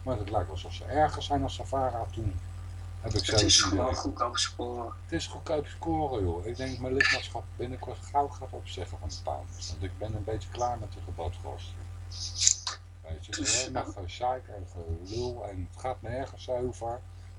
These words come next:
Speaker 1: Ze lopen alleen maar ruzie te zoeken. En ze hebben bepaalde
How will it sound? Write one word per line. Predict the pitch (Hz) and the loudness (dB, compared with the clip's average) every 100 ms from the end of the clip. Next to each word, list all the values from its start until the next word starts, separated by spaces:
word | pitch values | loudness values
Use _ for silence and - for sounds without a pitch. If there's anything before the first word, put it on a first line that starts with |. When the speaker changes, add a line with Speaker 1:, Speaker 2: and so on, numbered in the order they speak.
| - | -12
Speaker 1:
Ze | - | -6
lopen | 104 92 | -6 -2
alleen | 104 117 | 0 0
maar | 101 | 0
ruzie | 90 113 - 117 | 0 0 -2 -8
te | 117 | -10
zoeken. | 101 110 104 - 107 110 | -10 -8 -10 -8 -8 -8
En | - | -10
ze | 139 | -10
hebben | 131 131 - - - - - - - | -8 -10 -10 -12 -14 -14 -14 -12 -2
bepaalde | 143 127 | 0 0